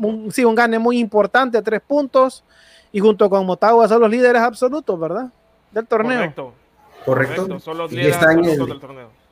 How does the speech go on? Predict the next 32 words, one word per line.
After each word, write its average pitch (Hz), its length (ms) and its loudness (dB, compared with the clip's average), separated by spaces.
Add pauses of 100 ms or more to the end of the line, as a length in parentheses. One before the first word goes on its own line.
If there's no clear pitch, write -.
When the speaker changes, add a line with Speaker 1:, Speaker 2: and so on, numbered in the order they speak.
Speaker 3:
y 147 120 -4
que 156 60 2
están 170 280 4
en, 196 120 4
en, 151 540 2
en 143 360 -2
posición 160 400 -6
para 175 280 0
pelear 156 420 -2
el, 131 440 -4
el 123 160 -8
partido 165 500 -6
que 160 100 -4
va 147 100 0
a - 20 -2
definir 156 500 -2 (140)
el 127 260 -2
ganador 127 480 -2
de 147 100 0
las 131 140 0
vueltas, 127 600 -2 (540)
eh, 107 760 -4
para 117 180 0
definir 127 560 -2
quién 156 220 -2
puede 147 260 0
aspirar 139 360 -2
a 131 80 -6
quedar 123 260 0
campeonísimo. 113 680 -6
Así 117 180 -14
que 110 560 -4